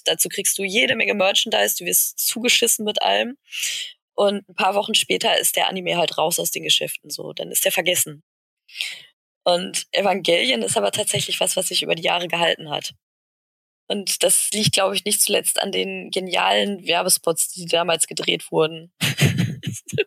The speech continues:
Zum Beispiel über, naja, Parfüm oder Rasierer. <laughs> Also wirklich, mein, mein Favorit ist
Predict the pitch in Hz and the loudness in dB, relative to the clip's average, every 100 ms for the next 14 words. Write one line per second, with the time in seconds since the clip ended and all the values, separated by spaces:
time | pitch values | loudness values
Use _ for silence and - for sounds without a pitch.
0 | _ - - - 233 - - - - 214 | _ -8 -8 -6 -2 0 0 -2 -6 -8
1 | 185 190 185 - - - _ _ _ _ | 0 2 2 0 -12 -20 _ _ _ _
2 | _ - 226 220 - 202 _ - - 294 | _ -2 0 2 0 -2 _ -4 0 0
3 | 262 214 - 185 185 180 - _ _ _ | 0 -2 -2 2 2 0 -2 _ _ _
4 | _ - 220 240 240 269 240 175 165 - | _ -2 0 2 2 0 2 2 2 -2
5 | - - - 539 523 494 554 508 539 - | -4 0 2 2 0 0 0 0 0 -2
6 | _ _ _ - - - - _ _ _ | _ _ _ 0 2 2 -2 _ _ _
7 | _ 311 262 294 - - 269 226 262 - | _ 0 2 0 0 0 0 0 -2 0
8 | 370 269 277 - 302 539 - - 440 - | -2 0 -4 -2 -4 -4 -2 -2 -2 -6